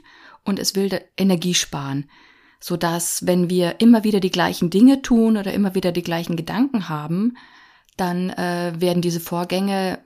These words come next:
ähm, automatisiert. Das heißt, wir denken gar nicht mehr drüber nach, sondern es passiert automatisch. Also Beispiel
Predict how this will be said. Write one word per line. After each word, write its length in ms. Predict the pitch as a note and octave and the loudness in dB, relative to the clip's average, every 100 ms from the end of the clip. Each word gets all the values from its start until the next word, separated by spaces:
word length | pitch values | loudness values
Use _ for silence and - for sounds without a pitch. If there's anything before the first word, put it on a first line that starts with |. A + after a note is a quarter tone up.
| - | -8
ähm, 600 | F3+ E3+ D#3+ D#3+ D#3+ D#3+ - | -6 -4 -4 -6 -6 -6 -4
automatisiert. 880 | E3+ F3+ D#3 - D#3 F3 C4+ - - _ - | -2 -2 -2 -2 -4 -2 -4 -6 -20 _ -18
Das 120 | - F3+ | -10 -6
heißt, 220 | F3+ - | -4 -4
wir 100 | F3+ | -2
denken 260 | G3+ A#3+ | 0 0
gar 140 | A3+ F#3 | 0 0
nicht 120 | G3 | -2
mehr 100 | F3+ | -2
drüber 240 | F3+ E3 | -2 -4
nach, 400 | D#3 E3 C4+ - F#3+ | -2 -2 -4 -6 -6
sondern 240 | F#3+ F3+ | -4 -2
es 140 | - | -6
passiert 340 | - F3+ F#3 F3 | -10 -8 -6 -6
automatisch. 560 | F3 E3+ E3+ A#3+ A#3+ | -6 -6 -4 -4 -4
Also 160 | - E3+ | -4 -6
Beispiel 600 | E3 D#3+ F3 - F#3+ F#3 | -6 -6 -6 -2 -2 -2